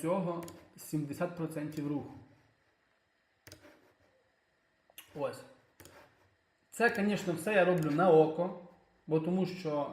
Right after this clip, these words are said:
е, тут в нас нема ніякої там зони, да? Але я вам зараз покажу другу, другу стратегію, як також я дивлюся. Щоб плюс-мінус розуміти,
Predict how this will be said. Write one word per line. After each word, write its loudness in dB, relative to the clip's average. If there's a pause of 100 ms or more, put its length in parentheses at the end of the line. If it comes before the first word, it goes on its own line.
е, -4 (360)
тут 0
в -4
нас 4
нема 0
ніякої 0
там -6
зони, -2
да? -2 (420)
Але 4
я 4
вам 0
зараз 4
покажу 2
другу, 0 (840)
другу -2
стратегію, -2
як -2
також -4
я -6
дивлюся. -8 (960)
Щоб -4
плюс-мінус 0
розуміти, 0